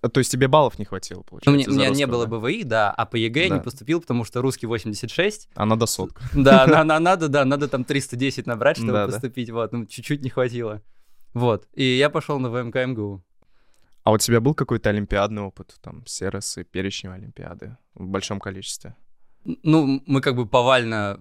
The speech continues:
Speaker 2: в школе писали олимпиады, вот, как-то серьезно я олимпиадами не занимался, то есть не было такого, что я там дошел до всероса или сходил на все олимпиады, вот, как-то так средненько ходил на них,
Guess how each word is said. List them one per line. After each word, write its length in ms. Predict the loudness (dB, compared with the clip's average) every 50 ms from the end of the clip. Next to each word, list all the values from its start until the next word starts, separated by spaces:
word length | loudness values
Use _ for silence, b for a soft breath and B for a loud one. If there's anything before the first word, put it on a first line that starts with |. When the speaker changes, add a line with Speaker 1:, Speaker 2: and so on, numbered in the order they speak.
| -14
Speaker 2:
в 60 | -18 -14
школе 280 | -6 -2 0 0 0 0
писали 320 | -4 -4 -2 -2 -2 0
олимпиады, 560 | -2 -4 -4 -4 -2 -2 -2 -2 -4 -10 -14 -14
вот, 300 | -10 -6 -4 -4 -4 -6
как-то 300 | -8 -10 -10 -8 -8 -6
серьезно 460 | -2 0 2 2 2 2 2 0 -2
я 140 | -4 -2 -4
олимпиадами 540 | -4 -6 -6 -4 -4 -4 -4 -4 -8 -10 -10
не 140 | -10 -10 -10
занимался, 540 | -8 -6 -4 -2 0 -2 -2 -4 -8 -14 -14
то 80 | -14
есть 100 | -14 -12
не 220 | -8 -4 -2 0 0
было 140 | 0 0 -2
такого, 280 | -2 -4 -6 -6 -8 -8
что 200 | -10 -12 -10 -10
я 100 | -10 -10
там 140 | -8 -6
дошел 260 | -6 -6 -6 -6 -8 -8
до 100 | -8 -10
всероса 560 | -8 -4 -2 0 0 0 -2 -4 -6 -8 -12
или 220 | -10 -10 -12 -14 _ _ _ _ _ _ -18
сходил 380 | -12 -6 -2 -2 0 0 0
на 100 | -2 -4
все 180 | -4 -2 0 0
олимпиады, 580 | 0 0 -4 -6 -4 -4 -4 -4 -6 -8 -12 -14 _ _ _ _ _ _ _ -8
вот, 260 | -2 -2 -2 0 0
как-то 260 | 0 -2 -2 -2 0
так 200 | 0 0 0 0
средненько 840 | -2 0 0 0 0 0 -4 -6 -6 -6 -6 -6 -6 -6 -8 -12 -10 -6
ходил 320 | -4 -4 -2 -2 -4 -4
на 100 | -4 -6
них, 180 | -6 -8 -10